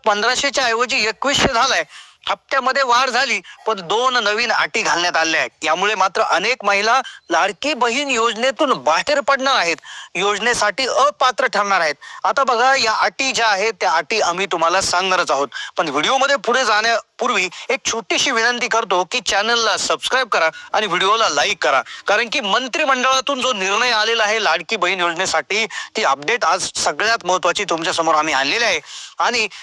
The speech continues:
त्यामुळे आमच्या ताईंना विनंती आहे की तुम्ही कुठून बोलताय कमेंट करा, कारण की जी अट घालण्यात आली आहे, ही अट, प्रमुख अट जी आहे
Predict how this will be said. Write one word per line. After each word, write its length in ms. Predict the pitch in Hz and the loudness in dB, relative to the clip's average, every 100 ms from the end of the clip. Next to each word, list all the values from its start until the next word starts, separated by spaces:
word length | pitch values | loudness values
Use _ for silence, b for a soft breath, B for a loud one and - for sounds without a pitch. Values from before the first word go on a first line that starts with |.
| B | B
त्यामुळे 220 | 233 254 | -2 2
आमच्या 220 | 240 247 254 - | 0 0 -4 0
ताईंना 320 | 240 294 294 | 0 2 0
विनंती 380 | 269 277 269 277 | 2 0 0 2
आहे 200 | 262 277 | 2 2
की 120 | 220 | -2
तुम्ही 240 | 254 254 | -2 -2
कुठून 380 | 254 226 233 254 | -2 -2 -2 0
बोलताय 340 | 214 220 233 226 | 0 2 0 2
कमेंट 300 | 220 208 214 | 0 0 0
करा, 260 | - 196 240 233 | 0 2 2 2
कारण 220 | 240 269 262 | 0 0 -2
की 100 | 285 | -6
जी 220 | 165 262 262 - | -2 -2 -2 -2
अट 260 | 254 311 269 | 0 0 0
घालण्यात 380 | 226 190 220 202 | 0 0 0 0
आली 220 | 180 185 | 0 0
आहे, 140 | 143 139 B B | 0 -2 B B
ही 140 | - 262 226 | -6 -4 0
अट, 340 | 285 254 208 - - | 2 2 -2 -10 -4
प्रमुख 420 | 247 277 339 - | 0 2 2 2
अट 220 | - 277 226 | 2 2 0
जी 160 | 220 | 0
आहे 220 | 208 165 | 2 0